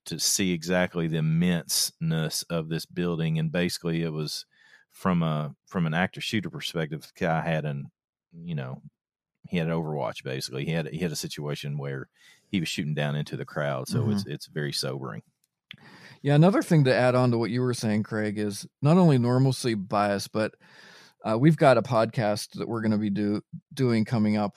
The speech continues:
Speaker 2: where you talk about the different levels of awareness and what happens when you're in a place li-, like Las Vegas. In, in some ways, it's kind of like Times Square in New York City or kinda like Disneyland, where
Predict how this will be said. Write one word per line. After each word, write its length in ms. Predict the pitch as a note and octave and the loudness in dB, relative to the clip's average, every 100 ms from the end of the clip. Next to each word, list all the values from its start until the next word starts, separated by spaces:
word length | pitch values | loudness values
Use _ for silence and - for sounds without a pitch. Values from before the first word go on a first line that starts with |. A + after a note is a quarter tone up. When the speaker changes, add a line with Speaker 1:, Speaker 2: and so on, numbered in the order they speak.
| - | -12
Speaker 2:
where 380 | - A2+ A2 G#2+ - _ _ _ _ | -4 0 0 -2 -6 _ _ _ _
you 80 | C#3 | -2
talk 220 | D#3 C3 | 2 2
about 200 | B2+ A2+ | 4 2
the 160 | G#2+ G2+ - | 0 -8 0
different 380 | C3+ B2+ G2+ | 2 2 0
levels 600 | A#2 A#2 A2+ A2 G#2+ - - _ _ _ | 0 0 0 -2 -2 -8 -18 _ _ _
of 120 | - A#2+ | -2 0
awareness 880 | A2+ A2+ A#2+ A2 F2 G#2+ - - - | 0 2 4 2 0 -4 -8 -12 -6
and 420 | A#2+ B2 B2 B2 A#2 _ - | 0 2 4 2 0 _ -8
what 160 | C#3+ A3 | 0 2
happens 560 | D3+ D#3 D#3+ D3+ C#3 B2+ | 6 6 6 6 6 6
when 140 | C3 | 4
you're 140 | B2 | 6
in 80 | A#2+ | 4
a 40 | A2 | 2
place 340 | C#3 C3 - | 2 2 4
li-, 120 | A#2+ - | 0 2
like 200 | A#2+ A2 | -2 2
Las 260 | A#2+ A#2+ - | 2 2 0
Vegas. 380 | A#2+ A#2+ A2+ C3+ | 0 0 0 2
In, 160 | C#3+ - | 2 4
in 120 | C#3+ | 4
some 260 | - G#3 | 6 8
ways, 440 | F3 C3+ B2 A#2 - _ - - _ | 8 6 4 0 -8 _ -20 -20 _
it's 180 | B2+ - | -4 0
kind 280 | - D3+ D3+ | 4 8 8
of 100 | C3 | 6
like 240 | C3+ B2 - _ _ - | 4 4 -2 _ _ 0
Times 360 | C#3+ C#3+ D3 | 4 8 8
Square 340 | - C3 C3+ C#3 | 6 2 4 6
in 80 | C3 | 6
New 80 | |
York 280 | C3 B2+ A2+ | 6 6 2
City 340 | - C#3 C3+ C3 | 0 2 4 2
or 160 | A#2+ | 2
kinda 260 | - C#3 C#3 | 4 6 6
like 220 | B2+ A2 | 4 2
Disneyland, 680 | A#2+ B2 A#2 G#2 G2+ G2 G2 | 0 2 2 2 2 0 0
where 320 | A2 A2 | 0 -2